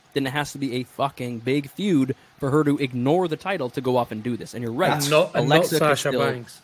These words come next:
Speaker 3: Not Sasha Banks.
Speaker 2: Yeah, that's where
Speaker 3: Please.
Speaker 2: Alexa
Speaker 1: No.
Speaker 2: can do it, though, because she
Speaker 1: Yes.
Speaker 2: has, right? She's, i-, if there's
Speaker 1: For sure.
Speaker 2: someone who can distract Charlotte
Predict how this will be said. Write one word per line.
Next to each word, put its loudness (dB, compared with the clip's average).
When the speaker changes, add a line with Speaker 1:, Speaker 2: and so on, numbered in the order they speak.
Speaker 3:
Not -6
Sasha -10
Banks. -10
Speaker 2:
Yeah, 2
that's 2
where 6
Speaker 3:
Please. 4
Speaker 2:
Alexa 6
Speaker 1:
No. 0
Speaker 2:
can -2
do 4
it, 2
though, -2
because -6
she -4
Speaker 1:
Yes. -4
Speaker 2:
has, 0
right? 0
She's, -2
i-, -6
if -6
there's 0
Speaker 1:
For -4
sure. 2
Speaker 2:
someone 0
who -4
can -4
distract 2
Charlotte 2